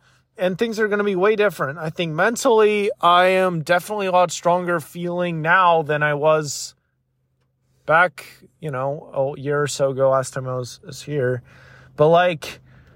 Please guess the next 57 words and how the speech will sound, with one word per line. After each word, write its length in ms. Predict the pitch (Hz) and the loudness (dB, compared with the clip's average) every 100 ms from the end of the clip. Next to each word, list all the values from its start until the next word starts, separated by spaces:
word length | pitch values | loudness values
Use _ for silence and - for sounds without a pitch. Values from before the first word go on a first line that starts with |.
| _ _ | _ _
yeah, 180 | 214 202 | 0 2
i-, 120 | 131 | 4
it's 320 | 147 156 151 | 4 2 0
just 220 | - 143 - | -2 -4 -2
crazy 500 | 160 160 160 165 147 | -2 0 -2 -4 -4
to 160 | 151 | -6
be 260 | 123 185 202 | -4 -4 -2
here 220 | 214 196 | 2 2
again. 260 | 175 160 151 | 2 2 0
And 180 | 151 | 0
I'm 180 | 151 151 | 0 0
like, 260 | 147 147 139 | -2 -2 -2
"Okay, 280 | 160 151 139 | -2 0 0
we 160 | 139 | 0
gotta, 600 | 139 147 143 139 135 131 - _ _ _ _ _ | 2 4 4 4 4 0 -10 _ _ _ _ _
we 80 | 131 | -2
gotta 260 | 139 139 | 2 2
figure 380 | 135 147 139 139 | 2 -2 0 0
this 240 | 135 135 156 | 0 0 2
out," 340 | 214 208 131 | 2 2 -2
you 140 | 131 | -8
know? 260 | 120 120 147 | -4 -2 -2
It's 160 | 151 - | -2 0
sort 200 | 247 262 | 2 2
of 120 | 214 | 2
like 460 | 196 185 165 - _ _ _ | 4 4 2 -8 _ _ _
when 180 | 156 165 | -2 -2
Ash 800 | 165 151 185 196 165 - - - _ | 2 4 4 4 0 -8 -14 -18 _
or, 360 | 156 156 147 151 | -2 0 0 -2
you 120 | 185 | -6
know, 160 | 160 147 | -4 -4
the 80 | 139 | -2
Pokemon 500 | 180 202 196 190 175 | -2 -2 -2 -4 -2
trainer 500 | 165 151 151 151 135 _ _ _ | -4 -4 -4 -4 -6 _ _ _
gets 240 | 196 202 - | -2 -2 -4
to 100 | 196 | -8
see 640 | - 208 208 196 175 143 _ | -6 -6 -4 -4 -6 -8 _
their 160 | 160 147 | 0 2
home 340 | 202 262 185 | 4 2 2
after, 360 | 156 180 - 202 | 2 0 2 2
like, 160 | 185 | 2
going 220 | 156 185 208 | 2 0 2
on 120 | 208 | 0
this 140 | 180 | -4
crazy 360 | - 214 190 185 | -4 -4 -4 -6
journey. 320 | 165 240 240 | 0 2 2
It's 100 | 175 | -2
like, 100 | 175 | -2
"Whoa, 180 | 185 247 | 0 2
whoa, 80 | 226 | 4
whoa, 200 | 226 226 | 4 2
chill. 380 | 185 269 285 196 | 2 2 2 2
Well, 120 | 196 | -4
stop, 340 | - 285 214 | 2 2 2
stop, 140 | - 226 | -2 -6
s-, 260 | - - - | -6 -16 -16
s-, 300 | - - | -14 -14